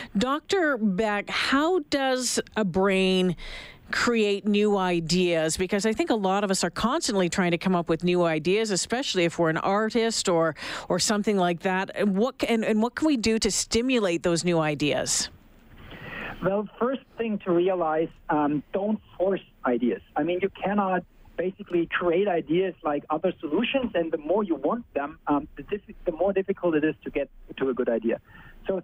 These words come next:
Speaker 2: three steps. First, um, dig into a problem, have a problem. And every good idea starts with pain. It is not happy people that change the world,
Speaker 1: <laughs>
Speaker 2: but, um, the ones who have a problem, right? And the, the ones who wanna change something. So try to understand the problem at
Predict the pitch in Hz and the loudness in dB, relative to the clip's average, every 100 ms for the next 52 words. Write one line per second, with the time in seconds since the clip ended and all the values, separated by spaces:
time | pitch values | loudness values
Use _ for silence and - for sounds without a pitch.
0 | - 254 233 190 147 - - 202 240 - | -4 -6 -4 -4 -6 -8 -4 -2 -2 -4
1 | - - - 175 165 165 - - - 233 | -16 -20 -8 -2 -2 -2 -6 -14 -8 -2
2 | 262 233 - 233 - 170 - - 190 196 | -2 -2 -4 -4 -2 -2 0 0 0 0
3 | 190 - 190 185 123 113 151 160 - 190 | -2 -2 -2 -2 -4 -4 -2 -2 -2 -2
4 | 220 240 226 214 196 196 208 - - 165 | 0 0 0 0 -2 -2 -4 -4 -4 -4
5 | 160 - 165 - - 226 220 160 139 165 | -4 -4 -6 -6 -6 -2 0 0 0 0
6 | 160 190 190 196 220 233 - 202 175 156 | 0 -2 0 -2 -2 -4 -4 -4 -2 -2
7 | 139 - 151 151 151 156 147 151 - 190 | -4 -2 -2 -2 -2 0 0 -2 -4 -6
8 | - - 180 165 165 - 170 165 170 170 | -4 -2 -2 0 -2 -4 -2 -2 -2 -2
9 | - 220 214 185 214 208 - 320 277 123 | 0 -2 0 0 0 -2 -2 -2 -2 -4
10 | 110 156 175 190 180 175 180 - - 196 | -2 0 0 0 0 -2 -2 -10 -4 -2
11 | 196 196 - 196 208 226 - 208 214 - | -2 -2 -4 -2 -2 -4 -6 -4 -4 -4
12 | - 247 226 - 247 214 226 - 170 165 | -4 -2 -2 -4 -6 -6 -12 -6 -4 -4
13 | - - - - - 233 240 220 202 - | -8 -20 -20 -8 -4 -2 0 -2 -2 -6
14 | - 214 220 220 - 202 196 208 208 147 | -6 -4 -4 -6 -2 0 0 0 0 -2